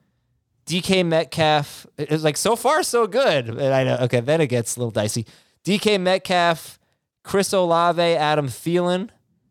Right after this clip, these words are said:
Kyle Pitts at tight end, and his flex is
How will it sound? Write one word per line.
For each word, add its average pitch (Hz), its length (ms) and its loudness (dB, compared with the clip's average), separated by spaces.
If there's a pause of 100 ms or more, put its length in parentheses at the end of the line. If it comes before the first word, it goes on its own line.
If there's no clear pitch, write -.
(140)
Kyle 165 360 0
Pitts 165 320 -2
at 147 80 -8
tight 151 260 0
end, 143 480 0
and 123 160 -2
his 123 160 -2
flex - 720 -2
is 127 680 -2